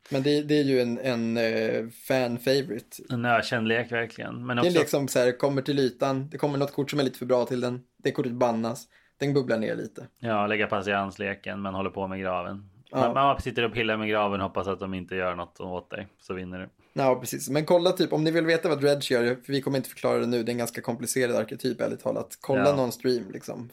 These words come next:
Speaker 1: För det, det är bra att ha på sin radar, för att det kan dyka upp faktiskt i både Modern och Legacy alltid.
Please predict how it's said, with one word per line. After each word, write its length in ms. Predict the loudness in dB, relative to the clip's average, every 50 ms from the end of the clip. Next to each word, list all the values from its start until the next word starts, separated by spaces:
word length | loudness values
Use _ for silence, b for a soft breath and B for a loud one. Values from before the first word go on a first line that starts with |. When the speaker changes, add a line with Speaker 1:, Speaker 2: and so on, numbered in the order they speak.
| -6
Speaker 1:
För 100 | -4 0
det, 260 | 0 2 2 2 0 0
det 220 | 0 0 0 0
är 60 | 0
bra 260 | 0 2 2 2 4
att 60 | 2 2
ha 100 | 0 0
på 80 | -2
sin 180 | -4 -4 -2 0
radar, 340 | 0 0 0 0 -2 -4 -6
för 160 | -6 -6 -6
att 120 | -6 -6
det 60 | -6
kan 160 | -6 -4 -2 -2
dyka 220 | -2 -2 0 -2
upp 180 | -4 -6 -4 -4
faktiskt 380 | -4 -4 -4 -4 -10 -8 -6
i 60 | -4
både 220 | 0 0 2 2 2
Modern 340 | 0 0 0 0 0 -2 0
och 60 | 2
Legacy 420 | 2 0 0 -2 -4 -4 -2 0
alltid. 500 | 0 0 0 -2 -4 -4 -4 -4 -4 -6